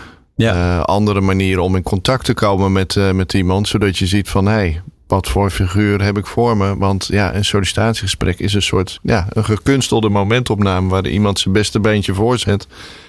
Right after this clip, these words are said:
Speaker 2: En degene die dat kunstje het beste kan, ja, die wordt het, eh, vaak, is mijn i-, idee.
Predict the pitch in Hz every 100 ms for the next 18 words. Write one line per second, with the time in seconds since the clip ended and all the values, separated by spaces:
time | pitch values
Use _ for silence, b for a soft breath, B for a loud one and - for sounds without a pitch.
0 | B - 98 104 104 98 98 104 - -
1 | 110 - 95 98 95 - - 110 101 101
2 | 107 85 B B B B _ _ 107 107
3 | 104 117 131 - 131 123 117 110 - 110
4 | 98 98 - 107 107 104 101 95 69 92
5 | 92 87